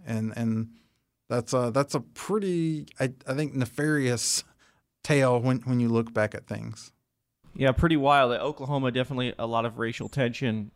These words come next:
Speaker 2: uh, in the nineteen twenties. Uh, what's amazing, of course, is they went after second governor Henry Johnson
Speaker 1: Right.
Speaker 2: in the late twenties, but, uh, it, it seems maybe there wa-, I guess that the justification was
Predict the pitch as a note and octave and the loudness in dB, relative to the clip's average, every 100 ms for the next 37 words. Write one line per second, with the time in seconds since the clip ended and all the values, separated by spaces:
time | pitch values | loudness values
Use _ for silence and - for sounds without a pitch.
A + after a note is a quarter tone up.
0 | - A#2+ G#2 G#2+ A#2 A#2+ B2 G#2+ B2 B2+ | -2 0 0 -2 -4 -4 -6 -6 -2 -2
1 | A#2 G#2 G#2 - - - A#2 G#2+ G#2 G#2+ | -2 -6 -10 -14 -8 2 4 6 4 0
2 | C3+ C3+ D3 C#3+ A#2+ C#3 B2+ A#2+ A2+ B2+ | 0 2 2 0 0 0 0 -4 -2 0
3 | A#2+ A2+ - - - F#3 E3 C#3+ C3+ E3 | 0 -2 -10 -10 -2 0 2 0 0 2
4 | F3 C#3 B2+ B2 A#2+ A#2 - B2 A#2+ D3+ | 2 2 2 2 0 -2 -6 -6 2 2
5 | D3+ C3+ B2 C#3 D#3 D#3+ D3 A#2+ A#2+ - | 4 0 -2 2 2 2 0 -2 -4 -14
6 | - B2+ A#2 A2 A#2 B2+ B2+ F#3+ A#3 - | -6 -2 0 0 0 2 6 6 6 4
7 | C3 A#2+ A#2+ - - C#3 B2 - D3 B2+ | 4 4 0 -4 4 6 6 2 4 8
8 | A#2+ - - - F2+ - - D#3+ - G#3+ | 6 4 -4 -10 -12 -10 -4 -2 -2 -4
9 | G#3+ D#3 D#3+ F3 G3+ F#3+ D#3+ D#3 D3+ D3 | -6 -6 -2 0 0 -4 -2 2 4 4
10 | C#3 D3 D#2 - D#3 E3+ - D3+ C3 C3+ | 4 2 2 2 2 2 2 2 2 4
11 | B2 A2+ C#3+ C#3 B2+ - C#3 C3+ C#3 A#2+ | 2 4 4 4 0 2 4 4 0 0
12 | A2+ A2+ - | 2 0 -2